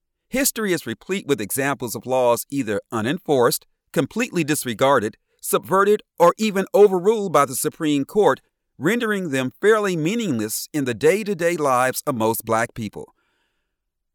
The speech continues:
Throughout history, white resistance was forceful and relentless, and as a result, new legislation rarely, if ever, translated into swift and enduring justice.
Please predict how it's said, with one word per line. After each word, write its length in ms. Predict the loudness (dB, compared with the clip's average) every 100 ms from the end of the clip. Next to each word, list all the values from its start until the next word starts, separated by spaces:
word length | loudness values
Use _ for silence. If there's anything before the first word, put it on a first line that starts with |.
| _
Throughout 300 | 2 4 4
history, 440 | 2 -4 -4 -4 -4
white 260 | 2 0 2
resistance 560 | -2 -2 -4 -4 -8
was 180 | -8 -10
forceful 540 | -2 0 0 -2 -6 -2
and 120 | -2
relentless, 640 | -2 -4 -4 -4 -4 -4 -8
and 240 | -4 -2 0
as 160 | 0
a 60 | -2
result, 480 | -6 0 2 2 _
new 220 | -4 -4
legislation 720 | -2 -4 -4 0 0 0 -6
rarely, 580 | -2 0 0 -2 -4 -8 _
if 180 | -4 -2 0
ever, 280 | 0 0 -6
translated 680 | -4 -4 -4 -4 -4 -4 -6
into 240 | -6 -6
swift 420 | -8 -4 -4 -4 -4
and 140 | -2
enduring 420 | -2 0 0 0
justice. 540 | 2 0 0 -10 -14